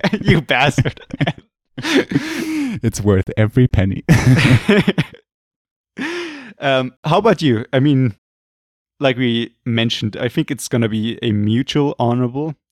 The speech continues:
Speaker 1: something that has come out
Speaker 2: You think so?
Speaker 1: today. Or is it gonna be your pick? I doubt it, because you weren't sure if you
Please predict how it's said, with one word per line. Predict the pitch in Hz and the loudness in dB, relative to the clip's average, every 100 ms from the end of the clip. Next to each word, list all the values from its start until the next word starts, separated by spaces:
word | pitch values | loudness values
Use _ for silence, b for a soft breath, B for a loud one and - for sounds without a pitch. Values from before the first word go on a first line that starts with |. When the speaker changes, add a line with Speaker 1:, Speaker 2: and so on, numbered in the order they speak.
| _ | _
Speaker 1:
something | - 107 110 | -8 -4 -2
that | 107 | -2
has | 110 107 | -2 -6
come | - 117 110 | -4 -2 -2
out | 104 104 | -4 -2
Speaker 2:
You | 113 | 0
think | 110 101 | 0 0
so? | - - | -4 -4
Speaker 1:
today. | - 127 110 110 - _ _ _ - | 0 0 2 -2 -4 _ _ _ 2
Or | 165 | 4
is | 190 180 180 | 6 4 4
it | 160 - | 0 0
gonna | 139 123 | 2 2
be | 113 | 0
your | 107 101 | -2 -2
pick? | - 113 - _ - | -4 -6 -8 _ -8
I | 104 | -6
doubt | - 101 117 | -2 0 0
it, | 151 - _ _ _ _ _ | -4 -8 _ _ _ _ _
because | - _ 127 117 101 | -20 _ 0 0 -2
you | 131 120 | -6 -4
weren't | 139 120 104 | 2 2 2
sure | - 120 117 120 | -4 -2 -2 -2
if | 117 - | -6 -4
you | 113 104 | -2 -2